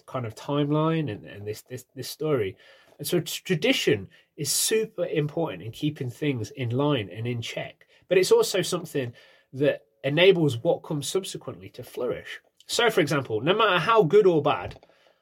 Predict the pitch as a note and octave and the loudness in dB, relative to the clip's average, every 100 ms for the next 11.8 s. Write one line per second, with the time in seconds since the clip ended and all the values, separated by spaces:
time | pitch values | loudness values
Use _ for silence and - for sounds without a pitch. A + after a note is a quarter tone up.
0 | _ _ _ _ - B2+ D3 C#3 - F#3+ | _ _ _ _ -8 -8 -4 -4 2 2
1 | F3+ - D3 - D3+ B2+ A#2+ A2 - _ | 2 2 0 2 2 0 -4 -6 -12 _
2 | B2+ A2 F#2 F#2+ - B2+ G#2+ G#2+ A2+ G#2+ | -6 -4 -6 -10 -14 -10 -8 -6 -6 -2
3 | C3 A#2+ A2+ A2+ G#2+ G#2+ G2+ G2+ - _ | 0 0 0 0 0 -2 -6 -10 -12 _
4 | _ - - - _ _ _ - B2+ C3+ | _ -20 -20 -20 _ _ _ -6 -2 4
5 | F#3 F#3+ F3 D#3+ F#3 D#3 F#3 E3 E3 E3+ | 4 6 4 4 4 6 6 8 6 4
6 | G2+ F2+ G2 - F3+ G#3 G#3+ - - A#3+ | 0 -8 -10 0 2 4 2 0 0 2
7 | - A3 E3+ G#3 E3+ E3+ E3 - - B2+ | 4 4 4 2 2 0 -4 -8 -12 -2
8 | F3 C#3+ - D3+ D3 C#3 - - A#2 F#2 | 0 0 0 -2 -2 -4 -4 -4 -6 -8
9 | - - C3+ B2+ A#2+ C3 C#3 C#3 - - | -12 -4 0 0 -2 -4 -2 -4 -2 2
10 | D#3+ D#3+ D#3 - - - - B2+ A2+ A2 | 4 4 0 -16 -10 -8 -4 -2 -2 0
11 | A2+ A2 - A2 A2 G2 F2+ F2+ | -2 -2 -6 -12 -10 -8 -10 -14